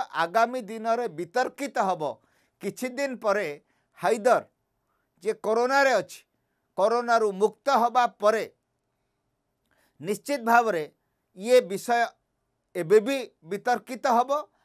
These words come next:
ଆଗାମୀ ଦିନରେ ଆହୁରି ବିତର୍କିତ ହବ। ସରୋଜ ବାବୁ, ଆପଣ ଯୋଉ କଥା କହିଲେ,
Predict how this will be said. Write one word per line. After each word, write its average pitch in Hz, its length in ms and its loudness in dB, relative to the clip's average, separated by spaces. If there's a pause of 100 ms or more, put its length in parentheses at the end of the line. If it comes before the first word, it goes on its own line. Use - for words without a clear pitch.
(120)
ଆଗାମୀ 254 440 -2
ଦିନରେ 233 380 -4 (120)
ଆହୁରି 240 360 4
ବିତର୍କିତ 208 640 -4
ହବ। 175 240 -2 (440)
ସରୋଜ 196 320 -4
ବାବୁ, 220 300 -4
ଆପଣ 208 360 -6
ଯୋଉ 208 240 -2
କଥା 170 320 -8
କହିଲେ, 131 400 -10